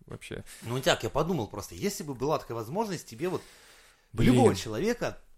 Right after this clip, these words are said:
Speaker 2: вот след-, за следующую минуту начать прослушивать.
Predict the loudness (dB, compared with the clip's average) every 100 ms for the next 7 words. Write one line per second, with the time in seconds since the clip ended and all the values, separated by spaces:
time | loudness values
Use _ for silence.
0 | _ _ -20 -12 -10 -10 -14 -18 -16 -16
1 | -4 -4 -4 -6 -6 -6 -8 -6 -6 -6
2 | -8 -10 _ _ -8 -6 -8 -10 -12 -14